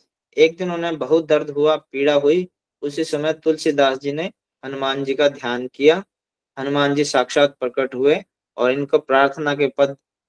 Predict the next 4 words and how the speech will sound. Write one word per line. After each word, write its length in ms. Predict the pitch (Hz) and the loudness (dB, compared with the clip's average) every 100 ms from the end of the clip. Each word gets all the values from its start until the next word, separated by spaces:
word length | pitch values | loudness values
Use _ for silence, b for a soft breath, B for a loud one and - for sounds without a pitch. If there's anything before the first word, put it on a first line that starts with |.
| - | -4
रचने 640 | 131 139 143 156 151 135 123 _ _ _ _ 127 | 0 0 0 0 0 -2 -8 _ _ _ _ -4
का 60 | |
संदेश 520 | 123 139 131 139 131 - | -4 -4 2 2 2 0
दिया। 240 | 139 175 | -2 -2